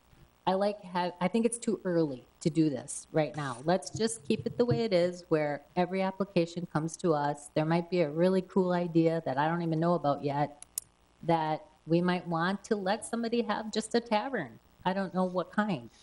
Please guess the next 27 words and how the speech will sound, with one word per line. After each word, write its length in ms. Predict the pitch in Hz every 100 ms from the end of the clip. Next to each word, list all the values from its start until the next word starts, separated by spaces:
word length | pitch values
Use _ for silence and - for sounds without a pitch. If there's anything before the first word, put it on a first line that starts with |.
| -
Maybe 340 | 180 175 175 180
a 40 |
champagne 540 | 175 190 180 214 202 175
bar, 180 | 127 135
maybe 260 | 151 170
a 40 | 180
speakeasy, 680 | 180 202 202 - 156 147
maybe 460 | 147 151 160 175 175
a, 340 | 170 170 170 170 - _ _ _ _
I 100 | - 220
don't 140 | 226
know 100 | 208
what. 300 | 214 139 123 _ _ - _ _ _ -
Um, 440 | 170 170 160 160 160 _ 170 _
but 480 | 175 170 160 - - _ _ _ _ _ _ _ _ -
if 180 | 196 196
we 120 | 226
adopt 460 | 226 180 165 - -
this, 400 | 156 151 165 -
you're 120 | 165
not 280 | 170 165 180
gonna 180 | 220 208
be 200 | 180 180
able 160 | 185 190
to 100 | 185
have 340 | 180 170 165 165
any 540 | 165 180 196 202